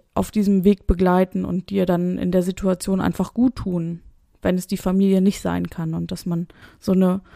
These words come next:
Wahlverwandtschaft um sich herum hat, die, die einen stärkt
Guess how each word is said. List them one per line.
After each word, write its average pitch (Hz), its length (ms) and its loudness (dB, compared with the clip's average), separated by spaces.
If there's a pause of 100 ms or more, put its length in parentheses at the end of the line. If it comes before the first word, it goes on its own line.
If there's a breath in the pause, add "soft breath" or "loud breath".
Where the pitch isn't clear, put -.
(160 soft breath)
Wahlverwandtschaft 202 1040 2
um 196 160 0
sich 190 220 -6
herum 185 380 0
hat, 180 320 -4 (300)
die, 185 300 -2
die 185 140 -4
einen 180 200 -2
stärkt - 680 -2